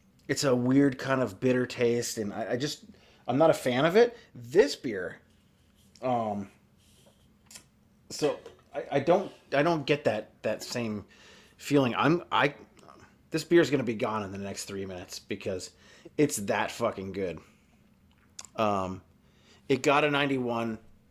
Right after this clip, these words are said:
on Beer Advocate, um,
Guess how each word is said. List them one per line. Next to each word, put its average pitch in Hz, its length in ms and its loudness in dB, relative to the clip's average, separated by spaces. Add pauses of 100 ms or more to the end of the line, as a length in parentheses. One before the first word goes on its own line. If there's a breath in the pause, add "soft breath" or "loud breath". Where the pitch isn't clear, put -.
(680)
on 107 200 -2
Beer 104 200 -4
Advocate, 98 640 -6 (540 soft breath)
um, 85 380 -8